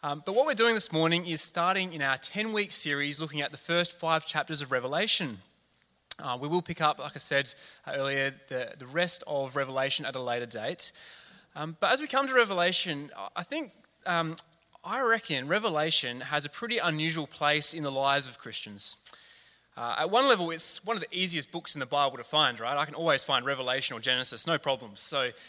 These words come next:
you would think Revelation should be one of our favourites. Um, but I think there are actually two main reactions to Revelation.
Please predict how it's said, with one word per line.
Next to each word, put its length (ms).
you 60
would 100
think 200
Revelation 480
should 160
be 80
one 140
of 80
our 100
favourites. 680
Um, 300
but 100
I 80
think 220
there 160
are 60
actually 500
two 260
main 240
reactions 640
to 100
Revelation. 580